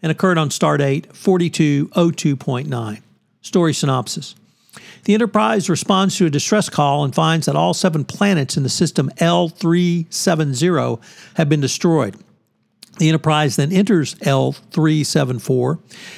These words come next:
and discovers that all but two of the inner planets have also been destroyed. They detect a s-, distress beacon from the U S S Constellation and then find the battered remains of the ship itself.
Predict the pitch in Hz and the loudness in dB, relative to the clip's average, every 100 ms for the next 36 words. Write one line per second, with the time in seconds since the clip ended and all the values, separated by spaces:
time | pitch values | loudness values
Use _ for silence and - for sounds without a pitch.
0 | - 147 147 - 190 190 165 170 147 151 | -4 0 0 2 2 2 2 0 0 2
1 | 170 156 151 - 233 180 175 160 - 202 | 2 0 -2 2 2 2 2 0 -2 0
2 | 196 160 131 151 139 170 - 165 131 135 | 2 0 0 0 0 0 2 0 0 -2
3 | 127 - - 127 113 113 _ - _ - | -2 -4 -2 -2 -2 -8 _ -20 _ -18
4 | - - 156 143 - 190 - 143 - 160 | -18 -2 0 2 0 0 0 -4 -4 -4
5 | 135 - 196 196 - 175 165 170 175 139 | -2 0 0 0 2 0 2 0 0 0
6 | 147 147 123 147 - - 139 127 - 131 | 2 0 0 -2 -2 -4 -4 -4 -2 0
7 | 165 170 214 190 - - _ - 180 180 | 2 2 0 0 -4 -16 _ -2 0 2
8 | 190 185 180 151 147 165 165 147 143 151 | 2 2 2 0 0 2 2 0 0 2
9 | 156 151 143 - - 151 131 - 147 131 | 2 0 -2 -6 -2 0 0 -2 -2 -2
10 | - 165 135 101 - | -2 -2 -2 -4 -14